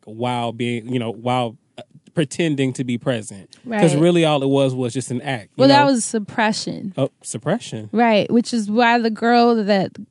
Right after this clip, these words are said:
Speaker 2: that I read her comment when she said she disagreed is 'cause she, I think she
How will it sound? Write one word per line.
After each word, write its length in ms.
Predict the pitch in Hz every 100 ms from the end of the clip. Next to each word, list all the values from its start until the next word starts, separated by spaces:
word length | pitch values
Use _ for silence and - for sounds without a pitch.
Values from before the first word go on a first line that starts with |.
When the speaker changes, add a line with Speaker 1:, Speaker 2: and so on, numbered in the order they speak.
| _
Speaker 2:
that 120 | 214
I 120 | 208 208
read 200 | 214 214
her 120 | 208
comment 520 | - 233 254 233 196
when 100 | 180
she 160 | 202 196
said 180 | - 208
she 140 | 190
disagreed 680 | 185 196 196 185 247 269 214
is 140 | 220
'cause 180 | - 214
she, 300 | - 240 240 -
I 80 | 220
think 220 | 214 220
she 380 | - 226 214